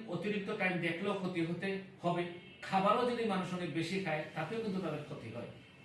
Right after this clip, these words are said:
তাহলে বাচ্চাদেরকে আপনি বুঝাবেন যে, "মোবাইল তুমি কম ইউজ করো", আপনি কিন্তু আগে কম ইউজ করতে হবে। কারণ এই জন্য আজকে পবিত্র শবে বরাতের দিন। এই জন্য বলছি,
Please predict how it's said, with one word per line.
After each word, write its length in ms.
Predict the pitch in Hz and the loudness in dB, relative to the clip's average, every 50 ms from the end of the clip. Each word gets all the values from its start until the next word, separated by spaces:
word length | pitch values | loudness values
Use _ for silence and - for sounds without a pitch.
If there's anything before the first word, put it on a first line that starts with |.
| - - | -8 -4
তাহলে 200 | 151 165 185 180 | -2 -2 0 0
বাচ্চাদেরকে 580 | 165 156 147 - - 175 170 190 202 202 226 | 0 -2 -4 -4 -4 -4 -2 -2 -2 -2 -2
আপনি 200 | 202 185 196 185 | -2 0 0 0
বুঝাবেন 440 | 151 165 165 180 190 185 185 170 160 | 2 2 4 4 4 4 4 2 2
যে, 80 | 160 165 | 2 2
"মোবাইল 320 | 151 156 160 170 170 170 | 2 2 2 2 2 0
তুমি 200 | 165 165 165 - - - | 0 -2 -2 -4 -2 0
কম 180 | 160 160 165 | 0 0 2
ইউজ 200 | 175 160 139 110 - - | 4 4 2 2 0 -4
করো", 280 | - 131 - - - - - - - - - - | -6 -4 -4 -4 -4 -6 -10 -14 -16 -16 -10 -6
আপনি 300 | 151 156 - - 165 160 | -4 -4 -2 -2 0 -2
কিন্তু 240 | 151 156 160 143 151 | 0 0 -2 -2 0
আগে 140 | 123 123 139 135 - | 0 0 -2 -4 -4
কম 160 | 139 131 131 | -2 -2 0
ইউজ 160 | 131 123 120 - - | 0 -2 -2 -6 -6
করতে 220 | - 104 98 - - | -8 -8 -8 -8 -10
হবে। 280 | 104 - - - - - - - - - - - - - - | -10 -10 -12 -12 -14 -16 -18 -20 -20 -20 -20 -20 -18 -10 -6
কারণ 240 | 131 - 240 233 | -2 0 2 2
এই 120 | 220 196 185 | 2 2 2
জন্য 220 | 185 185 - - | 2 2 2 2
আজকে 260 | - - - - - 170 175 | 0 -2 -4 -4 -4 -2 0
পবিত্র 320 | 165 160 156 - 165 180 | 0 0 0 -2 -4 -6
শবে 240 | - - 160 147 143 | -4 -2 -2 -2 0
বরাতের 380 | 143 143 143 139 - 165 170 | 0 0 -2 -2 -2 -2 -4
দিন। 100 | 180 190 | -2 -4
এই 160 | - 143 139 147 | -2 -2 -2 -2
জন্য 200 | 165 175 196 214 | 0 0 0 0
বলছি, 280 | 226 220 - - 254 | 0 0 0 0 -2